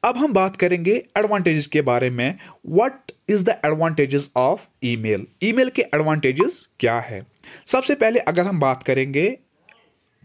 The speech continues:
फर्स्ट जो यहाँ पे लिखा है, "It's a faster means to send message।" तो इसका मतलब क्या है? "It is a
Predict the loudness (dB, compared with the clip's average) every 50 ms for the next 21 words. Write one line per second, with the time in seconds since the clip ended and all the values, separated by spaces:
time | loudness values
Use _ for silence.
0 | _ _ 2 2 2 2 0 -2 2 2 2 4 4 0 2 0 0 0 0 0
1 | 0 0 0 0 -2 -2 -4 -6 -4 0 -2 -2 -2 0 0 0 0 2 0 -2
2 | -2 0 0 -2 -2 -4 -6 -8 -4 -2 -2 -2 -2 -4 -10 _ _ -6 -4 -4
3 | -4 -4 -4 -6 -6 -6 -10 -16 -16 -14 -4 -2 -2 0 0 0 0 0 0 0
4 | 2 0 -2 2 2 0 0 0 0 -2 0 0 0 -4 -6 -8 -8 -8 -6 -6
5 | -4 -2 -2 0 0 0